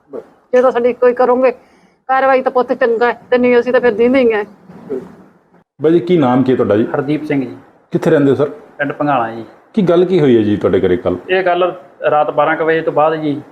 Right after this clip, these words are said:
Speaker 4: ਇੱਕਦਮ ਆ ਬਾਰੀ ਤੋੜੀ ਹੈ ਜੀ, ਇੱਧਰ ਦੀ ਚੋਰ ਦਾਖਲ ਹੋਏ ਆ ਜੀ,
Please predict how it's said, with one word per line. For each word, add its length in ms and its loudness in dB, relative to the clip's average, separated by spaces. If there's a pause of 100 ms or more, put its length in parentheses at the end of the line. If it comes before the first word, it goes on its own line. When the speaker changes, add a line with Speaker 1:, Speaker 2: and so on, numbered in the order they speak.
(960)
Speaker 4:
ਇੱਕਦਮ 540 0
ਆ 100 0
ਬਾਰੀ 240 0
ਤੋੜੀ 280 0
ਹੈ 40 0
ਜੀ, 80 0
ਇੱਧਰ 140 -2
ਦੀ 100 -4
ਚੋਰ 260 0
ਦਾਖਲ 300 -2
ਹੋਏ 200 0
ਆ 40 -2
ਜੀ, 140 -10